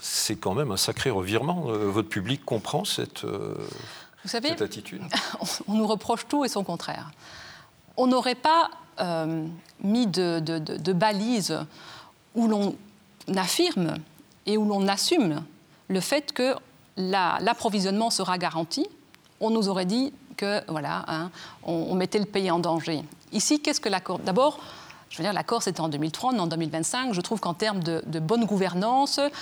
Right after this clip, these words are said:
Speaker 2: euh, de politique publique, il n'y a rien de honteux à dire on va assumer un délai qui a déjà été prolongé, euh, indéfiniment. Ça, c'est un. Deux, en effet, nous héritons d'un dossier après vingt ans d'absence, euh, dans ce gouvernement. Et donc,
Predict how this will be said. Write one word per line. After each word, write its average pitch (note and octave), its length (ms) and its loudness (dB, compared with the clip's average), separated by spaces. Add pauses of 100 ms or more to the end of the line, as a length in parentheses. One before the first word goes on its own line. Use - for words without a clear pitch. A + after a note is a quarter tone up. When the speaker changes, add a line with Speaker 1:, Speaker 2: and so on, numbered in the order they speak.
(240)
Speaker 2:
euh, E3 100 0
de E3 100 0
politique G3 400 -2
publique, B3+ 560 2 (240)
il - 60 -6
n'y F3 40 0
a D#3+ 40 4
rien A#3 240 0
de F#3 160 2
honteux A3 360 0
à G#3+ 80 4
dire G#3+ 200 2
on F3+ 100 2
va F#3+ 200 4
assumer G3 600 0
un F3+ 100 0
délai F#3 240 2
qui - 80 -4
a F3+ 40 2
déjà E3+ 120 0
été E3 160 -2
prolongé, F3+ 680 -2
euh, D#3 180 -2 (360)
indéfiniment. E3+ 580 -2 (340)
Ça, F#3 140 -4
c'est - 200 -4
un. E3 200 -6 (560)
Deux, C#4 280 4 (220)
en F3+ 140 0
effet, D#4+ 320 0
nous A3+ 240 4
héritons G#3 400 0
d'un E3+ 140 0
dossier G#3+ 500 0
après F3 240 -2
vingt F3 260 -2
ans D4 100 2
d'absence, A3+ 540 -2
euh, D#3+ 720 -4
dans E3+ 160 -2
ce - 100 0
gouvernement. E3 600 -4 (720)
Et G#3+ 60 -2
donc, G3 220 0